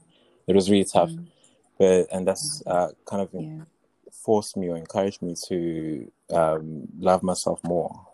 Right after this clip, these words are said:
Speaker 1: and, yeah, kind of, uh,
Speaker 2: Yes.
Speaker 1: move away from being too fixated on all the bad things that, you know, that I cannot control.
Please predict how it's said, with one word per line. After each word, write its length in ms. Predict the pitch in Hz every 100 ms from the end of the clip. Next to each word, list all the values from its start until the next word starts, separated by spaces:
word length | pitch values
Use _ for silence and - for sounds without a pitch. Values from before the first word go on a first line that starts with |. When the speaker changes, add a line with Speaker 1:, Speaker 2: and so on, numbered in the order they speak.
| -
Speaker 1:
and, 340 | - - - - - _ _ -
yeah, 160 | 85 82 _
kind 220 | - 92
of, 140 | 90 - _ - 175 143 139 139
uh, 140 | 143 87
Speaker 2:
Yes. 20 | 180
Speaker 1:
move 160 | 185
away 260 | 190 92 90
from 320 | - - 87
being 240 | 82 90 85
too 320 | - 101 95
fixated 600 | - 95 - 98 92 -
on 220 | 90 87 -
all 180 | 90 85
the 80 |
bad 280 | 87 90 87
things 300 | - 90 92
that, 140 | 90 - _ _ -
you 80 | 98
know, 140 | 90
that 100 | 82
I 40 | 85
cannot 280 | - 92 -
control. 460 | 87 - 90 110